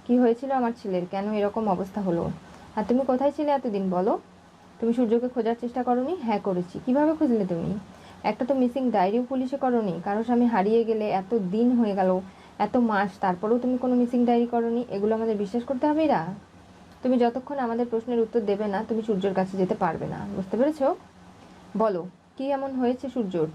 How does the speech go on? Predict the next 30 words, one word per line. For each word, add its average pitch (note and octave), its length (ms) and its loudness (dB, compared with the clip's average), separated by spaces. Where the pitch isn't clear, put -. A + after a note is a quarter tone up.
যার A3+ 180 2
কারণে A3+ 320 -2
এরকম G#3 340 0
পরিণতি G#3+ 460 -2
আমাদের F#3 340 0
দেখতে G#3 260 -4
হচ্ছে? C4+ 360 -2
আর A3+ 140 -6
তুমি C#4 180 2
কেন C#4 200 2
বেঁচে B3 260 2
আছো A#3+ 220 -2
সূর্যর A3+ 340 0
এই F#3 160 2
অবস্থা? D3+ 440 -6
কি C4+ 80 -2
করে D4 180 2
হলো? C4+ 240 0
তুমি C4 200 -8
কোথায় A3+ 300 -2
ছিলে? F#3+ 280 -6
সবটা G#3+ 320 -4
ডিটেলস G3+ 380 0
আমাদের E3+ 340 2
দাও, - 200 -4
তা B3 120 4
না A#3+ 140 4
হলে C4+ 140 2
আমরা A#3+ 200 0
কিন্তু B3+ 180 -2